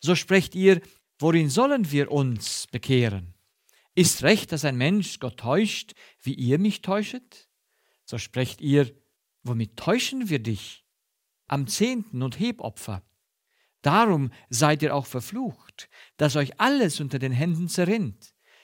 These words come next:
denn ihr täuschet mich allesamt. Bringet aber die Zehnten ganz in mein Kornhaus, auf dass in meinem Hause Speise sei, und prüfet mich hierin, spricht der Herr Zebaoth, ob ich euch nicht des Himmels Fenster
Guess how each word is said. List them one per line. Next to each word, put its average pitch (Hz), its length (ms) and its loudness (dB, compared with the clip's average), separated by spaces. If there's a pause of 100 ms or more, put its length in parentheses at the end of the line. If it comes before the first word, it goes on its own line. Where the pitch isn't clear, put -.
denn 151 180 6
ihr 143 160 2
täuschet 220 640 -2 (200)
mich 170 260 -2
allesamt. 117 840 -6 (680)
Bringet 254 320 4
aber 160 180 4
die 139 140 -2
Zehnten 220 540 -4
ganz 226 580 -4 (260)
in 175 120 4
mein 156 200 2
Kornhaus, 180 760 -6 (260)
auf 156 180 2
dass 160 200 0
in 151 80 0
meinem 147 320 0
Hause 233 360 2
Speise 226 480 -2
sei, 123 360 0 (380)
und 185 260 0
prüfet 294 500 0
mich 135 160 -6
hierin, 139 320 2
spricht 123 320 -6
der 139 80 0
Herr 135 220 2
Zebaoth, 143 520 0 (320)
ob 156 160 -2
ich 165 140 0
euch 175 180 -2
nicht - 480 -2
des 147 160 -4
Himmels 185 380 0
Fenster 202 540 -4